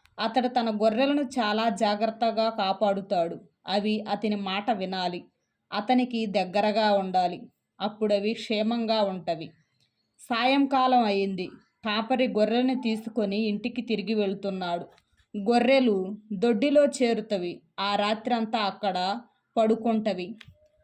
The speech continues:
అయితే మొదట కాపరి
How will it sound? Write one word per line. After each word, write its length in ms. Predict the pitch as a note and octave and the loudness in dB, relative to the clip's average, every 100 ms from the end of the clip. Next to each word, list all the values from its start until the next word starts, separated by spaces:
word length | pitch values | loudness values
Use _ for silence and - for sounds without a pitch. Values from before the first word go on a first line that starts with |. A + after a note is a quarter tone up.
| _ _ _ _ - | _ _ _ _ 0
అయితే 720 | G#3 B3 B3 B3 G3 G3+ G#3+ - _ _ _ | 4 4 4 2 2 0 -4 -10 _ _ _
మొదట 400 | G#3 G#3+ A3 C4 C4+ G#3 F#3 F#3+ F#3+ _ _ _ | 0 4 4 4 4 2 0 -6 -12 _ _ _
కాపరి 640 | F#3 A3 A#3+ B3+ G3+ F3 | 2 2 4 2 2 -2